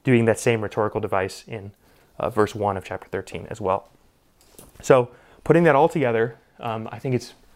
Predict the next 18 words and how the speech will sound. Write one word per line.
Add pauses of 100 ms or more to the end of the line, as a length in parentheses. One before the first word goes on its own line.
(360)
the,
the
biblical
argument
that
I
think
is
the
safest,
uh,
most
faithful
to
the
text
is
that